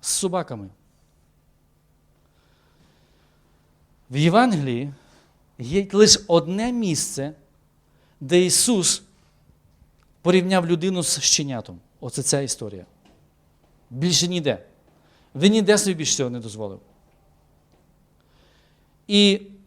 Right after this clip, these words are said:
я думаю, що кожен, будучи на місці цієї жінки, ну, напевно, би вже це була остання капля, як кажуть нас. Я би вже, напевно, образився і сказав: "Ну, нічого собі,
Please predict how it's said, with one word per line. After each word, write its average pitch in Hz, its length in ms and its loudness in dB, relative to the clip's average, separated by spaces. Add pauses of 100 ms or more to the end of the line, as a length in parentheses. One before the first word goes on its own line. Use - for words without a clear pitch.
(420)
я 185 180 8
думаю, 262 300 0
що 214 160 2
кожен, 185 480 -2 (680)
будучи 185 440 0
на 175 100 -4
місці 196 300 -2
цієї 175 400 -2
жінки, 185 340 -2
ну, 160 100 -6
напевно, 190 380 -6
би 185 100 -6
вже 160 160 -8
це 170 140 -6
була 160 180 -6
остання 156 400 -4
капля, 175 300 -6
як 123 100 -8
кажуть 117 280 -12
нас. 107 300 -14 (1900)
Я 160 140 4
би 175 100 -2
вже, 170 120 -2
напевно, 180 360 -4
образився 165 520 2
і - 20 -2
сказав: 156 360 -2
"Ну, 165 80 -6
нічого 165 300 -2
собі, 170 320 -10